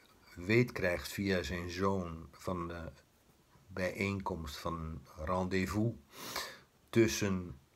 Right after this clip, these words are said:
eh, Daphne en Jelmer, nog heel onschuldig, in de kantine, eh, van, eh,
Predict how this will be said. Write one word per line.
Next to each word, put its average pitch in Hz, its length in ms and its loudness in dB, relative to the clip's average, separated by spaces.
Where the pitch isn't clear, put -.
eh, 85 640 -4
Daphne 95 580 4
en 87 240 -6
Jelmer, 107 580 6
nog 71 220 -8
heel 85 200 0
onschuldig, 87 960 0
in 90 160 -6
de 87 80 -4
kantine, 87 840 -2
eh, - 80 -20
van, 85 640 0
eh, 80 380 -6